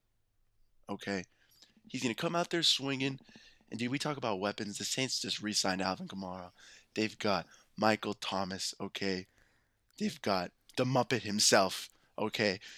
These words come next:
Taysom Hill, the, the Swiss Army knife of everything. They just signed Emmanuel Sanders,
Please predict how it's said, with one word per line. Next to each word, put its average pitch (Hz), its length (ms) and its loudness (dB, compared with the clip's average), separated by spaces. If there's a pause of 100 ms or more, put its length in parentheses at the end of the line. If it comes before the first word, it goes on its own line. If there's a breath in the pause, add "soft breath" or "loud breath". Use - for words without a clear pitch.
Taysom 170 460 6
Hill, 135 340 2 (500 soft breath)
the, 123 260 6 (240)
the 139 280 0 (160)
Swiss 196 340 6
Army 160 280 6
knife 147 320 -2
of 110 200 -2
everything. 95 520 -2 (380 soft breath)
They - 60 -6
just - 160 6
signed 156 200 6
Emmanuel 120 400 -2
Sanders, 101 540 -2